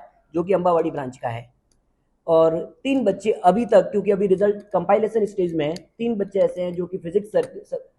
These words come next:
सब्जेक्ट में हंड्रेड परसेंटाइल लेके आए हैं।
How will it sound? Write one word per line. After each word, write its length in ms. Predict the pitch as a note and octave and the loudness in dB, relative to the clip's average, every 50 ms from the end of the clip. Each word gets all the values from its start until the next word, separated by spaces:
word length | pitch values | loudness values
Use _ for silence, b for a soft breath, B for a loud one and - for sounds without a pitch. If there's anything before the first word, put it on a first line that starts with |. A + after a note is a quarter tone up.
| _ _ | _ _
सब्जेक्ट 380 | - D#3 D#3 D3+ E3+ D#3+ E3 E3+ | -2 -2 2 2 0 0 2 -2
में 180 | F#3 G3+ G3+ b b b b b _ - | -2 -2 -4 b b b b b _ -4
हंड्रेड 280 | F3 F3+ F3+ G3+ F#3+ F#3+ | -4 0 0 -2 -2 -2
परसेंटाइल 460 | F#3+ E3 - F3 E3 D#3+ E3 D#3 D3 | -6 -6 -4 -4 -2 2 2 2 2
लेके 240 | C3+ C3+ C3 C3 B2 | 0 -4 -6 -8 -12
आए 120 | A2+ - | -12 -12
हैं। 160 | - - _ | -16 -20 _